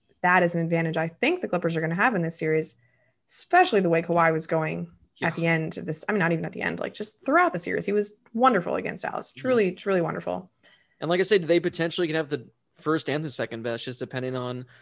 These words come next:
Speaker 2: I mean, e-, even if th-, we get this Paul George again, averaging
Speaker 1: Mm-hmm.
Speaker 2: twenty-three points, I don't know, eight, nine assists, whatever his average was. I mean, even then, it's, it's, it's a huge bonus where,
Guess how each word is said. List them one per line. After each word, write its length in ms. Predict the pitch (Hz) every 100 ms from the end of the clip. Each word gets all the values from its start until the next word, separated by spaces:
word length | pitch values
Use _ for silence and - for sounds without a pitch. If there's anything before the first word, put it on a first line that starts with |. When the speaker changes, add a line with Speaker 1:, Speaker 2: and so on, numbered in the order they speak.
| _ _
Speaker 2:
I 40 | 156
mean, 140 | 190
e-, 60 | 254
even 220 | 254 302
if 140 | 269
th-, 160 | 190 202
we 80 | 175
get 220 | 196 131
this 160 | 156 -
Paul 240 | 165 147
George 300 | 120 123 143
again, 380 | 160 175 185 170
averaging 540 | 131 135 180 143 139 127
Speaker 1:
Mm-hmm. 80 |
Speaker 2:
twenty-three 640 | - - 135 143 - 135 139
points, 600 | - 131 135 135 139 -
I 60 |
don't 120 | 120 117
know, 140 | 120
eight, 200 | - 127
nine 180 | 131 131
assists, 420 | 123 131 131 123
whatever 320 | 135 131 120
his 400 | 127 - 127 107
average 360 | - 120 123 127
was. 340 | 131 135 135 - - - _
I 100 | 139
mean, 200 | 151 127
even 320 | - 175 214 160
then, 260 | 208 202
it's, 580 | 113 127 - - - - _
it's, 220 | 147 147
it's 220 | - 160
a 100 | 160
huge 480 | 139 151 175 190 -
bonus 460 | 139 175 156 139 135
where, 280 | 139 139